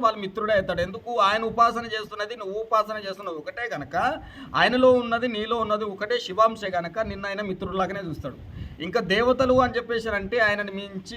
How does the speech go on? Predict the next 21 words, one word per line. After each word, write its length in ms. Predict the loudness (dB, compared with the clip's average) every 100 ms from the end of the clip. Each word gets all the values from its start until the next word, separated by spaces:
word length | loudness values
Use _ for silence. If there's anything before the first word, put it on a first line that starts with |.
| 0 0
ఆయనను 360 | 0 -2 -2 -2 -4 -6 -14 -20 -20 -20 -4 4
పూజించని 520 | 6 6 6 6 4 2
దేవతలు 460 | 2 4 4 4 4 2
లేరు, 220 | 0 -2 -2 -2
ఆయనను 300 | 0 -2 -6
పూజించని 480 | -8 -6 -4 -4 -4 -4
ఋషులు 260 | -6 -4 -2 -2
లేరు. 200 | -2 -4 -4 0
ఆయనను 280 | 0 0 -2 -4 -4 -6
సృష్టించిన 580 | -8 -6 -6 -4 -2 2 2 2 -8 -16 -8 -4
ఈ 20 | -2 -2 -4 -8 -12
సృష్టికర్తనే 840 | -6 -4 -2 2 4 4 2 0 2 2 2
ఆయన, 180 | 0 -4 -10 -20 -20 -20 -20 _ -18 -16 -14 -6 -2
ఈ 40 | -2 -2
సృష్టిక-, 720 | -6 -4 0 4 8 8 6 0
ఈ 40 | -8 -8
సృష్టిని 360 | -6 -2 -2 2
పాలిస్తున్ననే 600 | 4 4 2 0 0 2 2
ఆయన, 180 | 0 -4 -10 -16 _ -20 -16 -6
ఈ 40 | -6 -4
సృష్టిని 440 | -4 -2 -2 -2